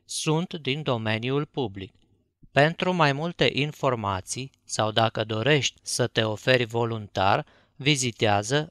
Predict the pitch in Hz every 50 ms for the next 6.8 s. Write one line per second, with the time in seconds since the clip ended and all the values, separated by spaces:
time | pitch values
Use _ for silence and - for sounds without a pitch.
0 | - 143 120 147 147 139 127 120 117 110 104 98 107 110 143 165 170 - _ _
1 | _ _ - 120 117 135 160 - - - - _ _ _ _ - - 147 147 131
2 | - - - - - 131 117 110 107 104 104 104 104 113 120 139 151 170 - _
3 | _ _ - 131 135 147 - - - - _ - 131 127 127 123 113 101 92 -
4 | _ _ _ _ _ _ _ _ _ _ _ 160 143 175 170 151 117 - _ _
5 | _ _ _ - 151 151 156 156 180 185 180 - 185 175 170 170 - - 160 170
6 | - 170 160 143 131 - - - - 127 117 110 110 107 107